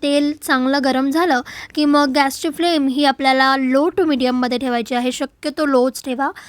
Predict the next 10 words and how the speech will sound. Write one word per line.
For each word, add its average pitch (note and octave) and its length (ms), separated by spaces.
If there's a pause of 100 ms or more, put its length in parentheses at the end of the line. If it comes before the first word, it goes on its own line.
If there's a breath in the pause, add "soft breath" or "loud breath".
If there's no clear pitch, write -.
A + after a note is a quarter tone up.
(260 loud breath)
आणि C4 180
मग C#4 340 (340 loud breath)
नीट D#4 500
असे C#4 320
हे C4+ 140
आपल्याला C4 600 (120)
कोफ्ते C#4 360
जे D4 140
आहेत A#3 320 (340)
ते C4+ 280